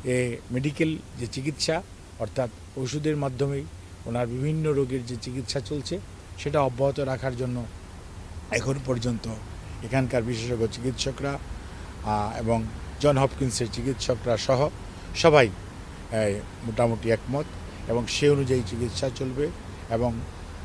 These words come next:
এই চিকিৎসা চলা অবস্থায় ওনার শারীরিক অবস্থার উপর ভিত্তি করেই পরবর্তীতে এবং যে সকল পরীক্ষার রিপোর্টগুলো এখনও আসে নাই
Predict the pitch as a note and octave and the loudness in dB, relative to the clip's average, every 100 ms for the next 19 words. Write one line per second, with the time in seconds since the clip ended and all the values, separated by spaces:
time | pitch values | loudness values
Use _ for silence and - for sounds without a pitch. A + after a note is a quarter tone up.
0 | - C3+ B2+ C#3+ D3+ - D3+ - C3+ C3 | 0 2 2 0 0 4 2 4 4 4
1 | C3 C#3+ - F3 F#3 F#3+ - - - A#2 | 4 0 0 2 2 0 -8 -8 -4 0
2 | B2+ - C3+ C3 B2+ B2 C3 C3+ - C#3+ | 0 6 6 6 4 0 2 4 6 6
3 | C3+ B2 G2+ A#2 C#3+ B2 A#2 A#2+ - - | 6 0 0 0 2 4 4 2 -4 -12
4 | - - C#3 E3 D#3+ C3+ B2+ G#2 F2+ F#2 | -12 10 12 12 12 8 2 0 -4 -6
5 | - - - A2+ A2+ B2 C#3+ D3 C#3+ C3 | -12 -6 0 2 4 4 4 4 4 2
6 | C3+ B2 - B2+ B2 A#2+ C#3 B2+ C3 B2 | 0 2 4 4 2 2 2 4 4 2
7 | - - - A#2+ B2+ D3+ D#3+ C3 G#2+ A#2+ | -2 -12 -4 0 2 4 6 6 4 2
8 | G#2 | -2